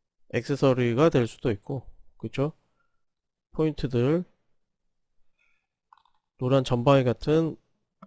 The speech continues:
무늬들이 있었죠. 저 오펙시티를 진하게도 주고 조금 엷게도 줘서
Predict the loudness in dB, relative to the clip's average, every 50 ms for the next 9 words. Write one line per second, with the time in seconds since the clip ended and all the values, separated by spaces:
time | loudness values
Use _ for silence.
0 | _ _ _ _ _ _ _ -6 -4 -2 0 0 0 0 0 -2 -2 -2 -2 -4
1 | -4 -2 -4 -4 -4 -4 -10 _ _ _ _ _ _ _ _ _ _ _ _ _
2 | _ _ _ _ _ -6 -6 -6 0 2 0 0 0 -2 -12 -2 0 2 4 4
3 | 6 6 4 4 2 0 -2 2 4 4 4 4 2 2 2 0 0 -2 -2 0
4 | 2 4 4 4 4 4 2 0 -2 -4 -2 -2 -2 2 2 2 2 2 0 -2
5 | -2 -2 -2 -2 -2 -2 -2 0 0 2 2 2 2 0 0 -2